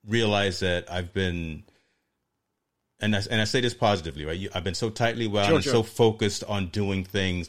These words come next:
Speaker 1: one hundred percent right every single day because of the things that I've been involved in from a professional perspective, that I, there was no margin of error, <laughs> right?
Speaker 2: Uh-huh.
Speaker 1: Now you're letting yourself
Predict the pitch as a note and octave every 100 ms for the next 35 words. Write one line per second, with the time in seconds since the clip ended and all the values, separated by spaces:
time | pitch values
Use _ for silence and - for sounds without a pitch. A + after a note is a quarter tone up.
0 | - A2+ A2+ A2 G#2+ F2+ G#2 F#2 F#2+ F#2+
1 | G2+ G2+ G2 G#2 G2 F2 F#2+ F2+ D#2+ F2+
2 | G2+ E2+ D#2 E2 G2 F#2+ F2+ E2+ F2+ F2
3 | E2 E2+ E2 - E2 D#2 - F#2 F#2 F2+
4 | E2+ - D2+ - D#2 E2 D2 - - F#2+
5 | G#2 A#2+ F#2 E2+ A#2+ F#2 G2+ F#2+ F2+ E2+
6 | D2+ D#2 D2+ C#2+ - - _ _ _ -
7 | G2+ G2 - - B2 A2 - - - G#2
8 | A2+ A2+ G#2+ G#2 G2 G2+ A2 A2 G#2 F#2+
9 | F2+ - G2 F2+ E2+ -